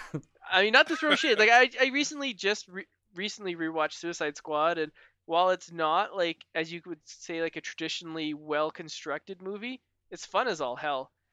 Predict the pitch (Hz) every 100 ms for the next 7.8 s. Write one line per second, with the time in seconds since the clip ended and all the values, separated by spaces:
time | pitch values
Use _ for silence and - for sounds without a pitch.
0 | _ 165 170 214 247 - 185 185 190 196
1 | 196 240 170 165 156 - 160 170 185 196
2 | 196 196 - 196 185 180 190 - 196 202
3 | 226 214 214 - 247 - 175 160 - -
4 | _ _ 170 214 196 170 170 160 175 214
5 | 285 294 - _ _ 202 - 240 214 196
6 | 220 247 190 196 185 175 165 160 - 170
7 | 165 160 147 - 147 - 302 320